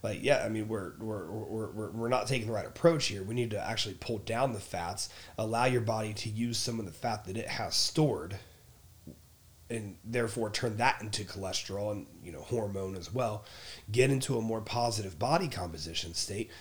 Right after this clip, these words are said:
And then when we're in a more positive body composition state, we'll pull labs. You'll see that your lipids are far better. You'll see that your hormones are far better. And you are on significantly less fat than you were before. If someone has excess body fat,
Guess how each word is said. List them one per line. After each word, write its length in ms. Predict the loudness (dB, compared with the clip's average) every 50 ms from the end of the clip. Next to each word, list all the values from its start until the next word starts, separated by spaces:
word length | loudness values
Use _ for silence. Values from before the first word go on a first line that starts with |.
| -16 -14 -8 -2
And 180 | 0 0 0 0 0
then 260 | 2 2 2 4 4 2
when 140 | 2 0
we're 160 | -2 -4 -2 0
in 180 | 2 4 4
a 60 | 6
more 200 | 4 4 4 2
positive 500 | 2 2 0 0 0 0 -2 -4 -6 -4
body 260 | -4 -4 -4 -4 -4 -6
composition 600 | -6 -8 -8 -8 -8 -8 -8 -6 -6 -6 -6 -4
state, 340 | -4 -2 -2 -2 -4 -4 -6 -8 -16 -10
we'll 140 | -8 -6 -6
pull 320 | -4 0 2 4 4 4 2
labs. 420 | 0 -2 -4 -4 -4 -4 -6 -6 -8 -18 -12 -6
You'll 160 | -4 -2 0 2
see 160 | 4 4 4
that 120 | 2 2
your 120 | -2 -2 0
lipids 420 | 0 0 0 0 -2 -4 -4 -6
are 60 | -6
far 240 | -6 -6 -6 -4 -4
better. 380 | -4 -6 -6 -4 -4 -4 -6 -6 -10 -16 -12 -8
You'll 80 | -4 0
see 160 | 0 2 2
that 100 | 2 0
your 140 | -4 -6 -4
hormones 560 | 2 6 8 8 8 6 4 0 -2 -4 -6
are 80 | -8 -8
far 240 | -6 -6 -6 -6 -6
better. 340 | -6 -8 -6 -6 -6 -6 -8 -10 -14 -8 -6
And 180 | -4 -4 -2
you 180 | -2 -2 0 0
are 140 | -2 -2 0
on 320 | 4 6 6 6 6 4 2
significantly 600 | 0 -2 -2 -2 -2 -4 -4 -2 -2 -2 -2 -2
less 300 | -4 -2 -2 0 0 0
fat 280 | 0 0 -2 -2 -4 -6
than 100 | -6 -8
you 60 | -6
were 60 | -8
before. 520 | -8 -10 -12 -10 -4 -2 0 0 0 -2 -8 -14 -20 -18 -14 -8
If 80 | -2 0
someone 280 | 2 4 4 4 4
has 200 | 4 4 2 2
excess 320 | 2 0 0 0 0 0 0
body 320 | 0 2 2 2 2 -2
fat, 340 | -6 -8 -10 -10 -10 -12